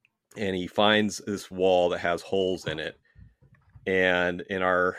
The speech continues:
second time in this podcast, our movie ends with a character whispering a secret that we don't hear. And so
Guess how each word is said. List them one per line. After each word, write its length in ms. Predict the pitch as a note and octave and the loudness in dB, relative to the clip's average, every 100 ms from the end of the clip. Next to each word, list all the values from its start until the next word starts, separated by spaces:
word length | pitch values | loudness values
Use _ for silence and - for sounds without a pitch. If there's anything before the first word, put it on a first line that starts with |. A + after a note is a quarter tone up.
| - | -8
second 560 | - F#3+ G3+ E3+ A2+ | -2 0 2 -2 -4
time 380 | - D3+ D3+ D3 | -2 2 2 2
in 220 | B2+ C#3 | 0 -2
this 160 | B2 B2 | -2 -6
podcast, 760 | - B2+ B2+ - F2 E2 D#2+ F#2+ | -2 2 2 0 -2 -2 -4 -6
our 80 | |
movie 420 | G2 A#2+ B2+ A#2+ G#2 | -4 -2 -4 -4 -4
ends 340 | A2 A2 G#2 | -2 -2 -4
with 140 | G2+ | -6
a 80 | G2 | -8
character 480 | - G2 G2+ G2 F#2 | -6 -4 -4 -4 -6
whispering 540 | F2 A2 - A2+ G#2+ | -4 -4 -4 -2 -2
a 60 | F#2 | -2
secret 580 | - - A2 F#2+ D#2+ - _ | -6 -8 -8 -4 -6 -6 _
that 140 | F#2+ F#2+ | -8 -8
we 140 | G2 | -8
don't 300 | G2 F#2 F#2 | -4 -4 -6
hear. 560 | - A#2 D#2+ C#2+ D2+ _ _ _ _ _ _ | -10 -8 -8 -8 -10 _ _ _ _ _ _
And 160 | F2+ F2 | -16 -10
so 680 | - F#2 F2+ E2+ E2+ F2 | -2 2 2 2 0 -4